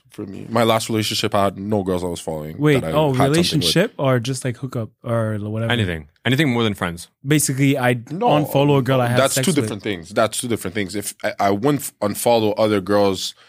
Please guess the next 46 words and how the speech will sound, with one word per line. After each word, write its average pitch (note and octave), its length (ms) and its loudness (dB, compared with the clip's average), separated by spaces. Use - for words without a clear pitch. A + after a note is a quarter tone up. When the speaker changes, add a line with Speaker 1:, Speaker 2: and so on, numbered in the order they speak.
Speaker 1:
that G2+ 120 2
I G2 60 4
hooked A2+ 300 -2
up G#2 160 0
with G2+ 200 0
if - 220 -6
there's G2 280 0
one G#2+ 320 0
girl F#2+ 260 2
that F2 140 -2
I'm F2 200 -4
a G#2+ 80 2
little B2+ 360 4
bit G#2+ 200 2
more G2+ 380 2
of F2+ 120 -2
a F#2+ 40 -4
situation, - 460 -4
but F2+ 120 -4
I'm E2 140 -8
not F2 180 -2
in E2 80 -12
a D#2+ 40 -10
relationship E2 560 -10
with. - 140 -14
The G2+ 120 0
only C#3+ 200 4
time B2 200 2
I G#2+ 40 4
would G2+ 160 4
actually A#2+ 420 2
unfollow F#2+ 520 2
anyone A2 360 2
that F2+ 80 2
I've F2 220 -2
ever F#2+ 240 0
hooked F2+ 220 -4
up E2+ 160 -2
with F#2+ 160 2
would F#2 280 -2
be F2+ 140 0
if E2 180 -4
I'm E2+ 140 -2
in F#2 80 -4
a E2 60 -6
relationship. D2+ 600 -12